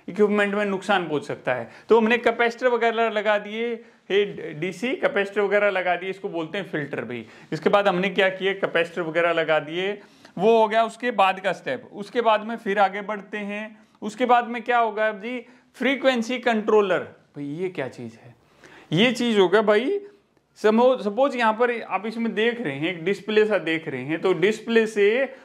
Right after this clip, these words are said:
अंदर तक एक कमांड जाती है जी, मैंने डाल दिया कि तीस फ्रीक्वेंसी पे चलाना है, तो ये हो गया फ्रीक्वेंसी कंट्रोलर। फ्रीक्वेंसी कंट्रोलर यहाँ पर लगा रहता है कि भाई कितनी फ्रीक्वेंसी चाहिए,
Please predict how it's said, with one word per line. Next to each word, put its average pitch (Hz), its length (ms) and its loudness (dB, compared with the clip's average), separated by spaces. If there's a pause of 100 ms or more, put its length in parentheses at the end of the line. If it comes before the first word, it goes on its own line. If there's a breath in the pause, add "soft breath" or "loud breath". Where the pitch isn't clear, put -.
(140 loud breath)
अंदर 208 300 2
तक 247 100 -4
एक 247 260 -2
कमांड 220 340 2
जाती 147 240 -4
है 185 60 -8
जी, 208 80 -6
मैंने 214 500 -2
डाल 143 460 0
दिया 180 140 -2
कि 208 120 -4
तीस 277 380 0
फ्रीक्वेंसी 208 480 -2
पे 190 340 0
चलाना 123 440 0
है, 113 260 -8 (300 loud breath)
तो 294 300 4 (120)
ये 240 160 0
हो 247 140 6
गया 226 160 -2
फ्रीक्वेंसी 240 520 -6
कंट्रोलर। 180 640 -2 (300 loud breath)
फ्रीक्वेंसी 214 460 0
कंट्रोलर 226 720 2 (300 soft breath)
यहाँ 160 180 2
पर 220 380 0
लगा 196 280 2
रहता 147 300 -4
है 151 120 -6
कि 190 80 -4
भाई 190 180 -2
कितनी 262 380 -4
फ्रीक्वेंसी 226 520 -2
चाहिए, 123 480 -4